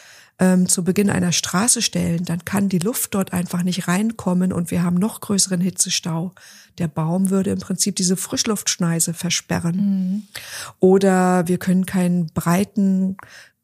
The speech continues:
Speaker 1: großkronigen Baum nehmen als Straßenbaum, wenn drei Meter daneben die großen Hausfassaden sind.
Speaker 2: Mhm.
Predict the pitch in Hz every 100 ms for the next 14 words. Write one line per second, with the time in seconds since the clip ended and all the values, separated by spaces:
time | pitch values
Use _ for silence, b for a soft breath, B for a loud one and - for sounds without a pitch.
0 | _ - 170 196 - - _ _ - -
1 | 180 185 175 180 156 147 175 185 190 180
2 | 180 180 185 175 180 - - 170 180 -
3 | 180 180 175 175 180 B B B - 170
4 | 170 165 - 175 185 175 175 170 180 170
5 | 175 185 180 175 - 175 175 170 175 -
6 | _ _ _ - 180 175 175 170 214 -
7 | - 170 - 156 160 175 - 175 180 -
8 | 208 202 190 190